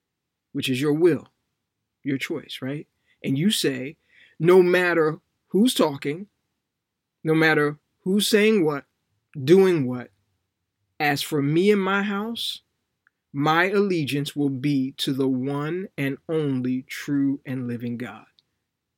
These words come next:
No matter what voices and arguments are trying to draw me in on one side or another, I will look only to him, and then I will obey what he alone is telling me to do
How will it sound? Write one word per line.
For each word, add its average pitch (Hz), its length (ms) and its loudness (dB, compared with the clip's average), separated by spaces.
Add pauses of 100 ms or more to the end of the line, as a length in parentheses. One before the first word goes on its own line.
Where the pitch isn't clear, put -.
(360)
No 165 120 2
matter 170 260 4
what 156 240 2
voices 185 540 2
and 151 200 -2
arguments 165 600 0
are 143 40 -4
trying 139 300 -8
to 131 80 -2
draw 135 400 -2
me 185 200 -2
in 139 500 -6
on 123 240 -8
one 135 160 -8
side 156 300 -8
or 180 120 -4
another, 127 420 -6 (920)
I 147 140 6
will 196 180 6
look 156 340 0 (200)
only 233 640 8 (160)
to 220 160 -2
him, 127 540 -8 (880)
and 156 200 2
then 160 240 6
I 156 180 6
will 202 280 6
obey 139 800 0 (320)
what 143 300 2
he 226 560 2
alone 160 640 4
is 135 160 -4
telling 139 440 -4
me 139 160 -2
to 139 120 -10
do 131 400 -2